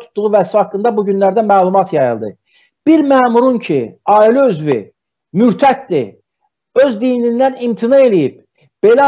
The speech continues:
adamın dövlət postunda qalması dövlətə qarşı cinayətdən başqa bir şey deyil. Dövlət məmuru ilk növbədə xalqına xidmət etməmişdən qabaq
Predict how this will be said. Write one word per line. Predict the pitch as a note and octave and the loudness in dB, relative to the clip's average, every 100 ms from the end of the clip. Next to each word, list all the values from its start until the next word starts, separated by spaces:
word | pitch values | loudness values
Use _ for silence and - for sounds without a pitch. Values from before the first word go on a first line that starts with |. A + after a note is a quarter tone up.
| C#4 | 2
adamın | B3 A#3+ G#3+ D#3 | 0 -2 -6 -2
dövlət | A3 A3 C4 B3+ - | 0 0 0 -2 -2
postunda | A#3 A3+ G#3 G#3 | -4 -4 -4 -2
qalması | A3 A#3 A#3 A3+ C4+ A3 | 0 0 0 -4 -6 0
dövlətə | A#3+ A#3 A#3 B3+ | 0 2 0 -2
qarşı | A#3 G#3+ A3 F#3 | -2 -4 -6 -6
cinayətdən | G#3+ A#3+ A3 C4 A#3 | -2 -2 -2 -2 -2
başqa | A3 B3 A3+ | -2 -2 -2
bir | G#3+ | -2
şey | B3 A#3 | 0 0
deyil. | A3+ A#3+ D#3 A2 _ _ _ _ - | 2 2 0 -6 _ _ _ _ 0
Dövlət | A#3 A#3 D4 - A#3+ | 2 2 0 -2 -4
məmuru | A#3+ A#3 A3 A#3 | -4 -2 -2 -2
ilk | D4 B3 - | -4 -10 -4
növbədə | A#3 F#3+ F3 D3+ A#2+ - _ _ | -4 0 0 0 -4 -10 _ _
xalqına | - B3+ A#3 C4 C#4+ C4+ | 0 2 2 2 0 -2
xidmət | A#3+ A#3+ C#4 B3+ A#3+ | -4 -2 -2 -2 -2
etməmişdən | B3+ A#3+ A#3+ A3 - A#3 A3+ | -4 -2 -6 -6 -4 -4 0
qabaq | A#3 C#4+ C#4+ | 2 2 0